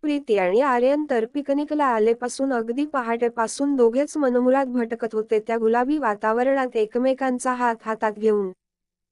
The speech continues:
खूप दिवसांनी त्यांना असा निवांत एकांत लाभला होता. हीच संधी होती त्यांना एकमेकांबद्दल अजून जाणून घेण्याची आणि एकमेकांना समजून घेण्याची. ग्रुपमधील सर्वजण मस्त गारगार थंडीत भटकत,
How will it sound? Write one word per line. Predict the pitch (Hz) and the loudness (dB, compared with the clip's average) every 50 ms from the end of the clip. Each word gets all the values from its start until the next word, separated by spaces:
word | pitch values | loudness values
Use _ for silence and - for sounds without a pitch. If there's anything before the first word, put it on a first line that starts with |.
| _ _ | _ _
खूप | - - 285 226 233 | -6 -4 -2 -2 -2
दिवसांनी | 320 311 277 269 247 240 - 269 269 277 277 277 285 285 | 0 -2 0 0 0 0 0 0 0 0 0 0 -2 -2
त्यांना | 262 240 233 247 262 | -2 -2 0 0 -2
असा | 269 254 247 - - 254 | -2 -4 -4 -4 -4 -2
निवांत | 254 240 233 233 240 254 262 262 254 254 | 0 0 2 2 0 0 -2 -2 -2 -2
एकांत | 233 226 226 277 294 311 320 302 | -2 -2 0 -2 -4 -4 -2 -2
लाभला | 285 247 226 220 233 233 226 | 0 0 2 2 2 2 2
होता. | 214 208 202 202 - 196 180 - _ _ _ _ _ _ _ _ | 0 0 -2 -4 -6 -8 -8 -8 _ _ _ _ _ _ _ _
हीच | 277 262 226 220 - | -2 -2 -2 -2 -4
संधी | - - 285 262 254 262 269 285 277 | -4 -2 0 0 2 2 0 0 0
होती | 277 294 277 269 - 233 | 0 -2 -2 -2 -4 -4
त्यांना | 233 - 247 233 226 254 269 285 | -2 -2 0 0 0 0 0 0
एकमेकांबद्दल | 262 226 220 - 240 254 262 269 269 285 285 285 285 294 285 277 294 302 294 | 0 0 0 -2 -2 0 0 0 0 0 0 0 0 0 -2 0 -2 0 0
अजून | 262 226 226 262 277 277 269 | 0 -2 0 0 0 2 2
जाणून | 247 233 226 233 254 277 285 | 2 2 2 2 4 2 2
घेण्याची | 269 247 233 226 226 226 226 - 269 262 | 2 2 2 2 0 0 -2 -2 -2 0
आणि | 262 254 254 | 0 2 2
एकमेकांना | 247 226 214 - 247 247 269 285 277 302 302 294 285 302 311 | 2 2 0 0 -2 -2 -2 -2 -2 -2 -2 0 0 -2 -2
समजून | 320 - 285 254 233 233 226 247 240 233 | -2 -2 -2 0 0 2 2 2 0 2
घेण्याची. | 233 226 214 208 202 196 202 - 196 185 185 _ _ _ _ _ _ _ _ _ _ _ _ _ _ - 262 269 | 2 0 0 2 0 -2 -2 -4 -8 -8 -10 _ _ _ _ _ _ _ _ _ _ _ _ _ _ -8 -4 -2
ग्रुपमधील | 285 285 262 240 254 277 294 285 285 254 208 415 440 | 0 0 0 0 -2 0 0 2 4 4 4 4 4
सर्वजण | - - - 254 247 240 233 233 269 285 302 | 2 0 0 2 2 2 2 2 0 0 2
मस्त | 285 262 247 - - - 269 | 0 -2 -2 -2 -4 -4 -2
गारगार | 262 262 262 262 247 247 247 240 233 233 233 - | 0 0 0 2 2 2 2 2 0 0 -2 -2
थंडीत | 233 220 220 233 254 254 | 0 0 0 0 0 -2
भटकत, | 240 226 226 226 247 240 - 208 | -4 -4 -6 -4 -6 -6 -6 -6